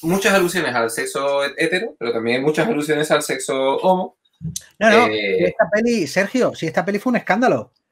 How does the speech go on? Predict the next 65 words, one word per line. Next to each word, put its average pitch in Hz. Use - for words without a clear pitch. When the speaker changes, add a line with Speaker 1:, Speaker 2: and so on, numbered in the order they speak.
Speaker 2:
Esta 143
peli 208
esto 254
es 254
todo 254
lo 240
que 233
llevamos 214
diciendo 202
los 185
últimos 190
cuatro 180
días 180
con 156
todo 165
lo 160
que 156
está 165
pasando, 160
de 135
toda 240
polémica 220
que 185
tú 214
le 202
puedas 196
sacar 190
ahora 185
a -
una 180
película, 196
que 165
sepas -
que 170
ya 202
pasó 226
en 165
su 160
época. 165
Solo 139
que 202
no 165
había 147
Twitter, 226
ni 147
había 156
gente 170
Speaker 1:
Hombre, 180
claro, -
Speaker 2:
joven, 233
Speaker 1:
vamos -
a 101
ver. -
Speaker 2:
gente 180
joven 214
que 196
pe-, 170
que 160
piensa 180
que 196
las 185
palabras 190
tienen 180
efectos 165
mágicos, 165